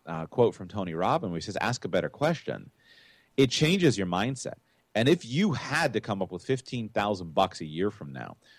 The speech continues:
you would come up with it some way or the other. Now, you may rob a bank. We have movies about that. I wouldn't recommend that. But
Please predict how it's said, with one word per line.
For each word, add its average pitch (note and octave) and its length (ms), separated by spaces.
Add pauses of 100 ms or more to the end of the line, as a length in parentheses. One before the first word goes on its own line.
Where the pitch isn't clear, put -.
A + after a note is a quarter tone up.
(100)
you G#2 360
would C#3+ 220
come F#2+ 200
up F#2+ 180
with - 200
it - 180 (140)
some D3 420
way A2+ 180
or G2 140
the D#2+ 140
other. - 280 (460)
Now, A#2 300
you A#2 120
may D3 160
rob E3+ 220
a A2 60
bank. A2+ 480 (1200)
We A#2 100
have A#2+ 180
movies C#3 280
about F2+ 260
that. - 260
I A#2 120
wouldn't D3 200
recommend A#2 440
that. - 240 (500)
But D3 340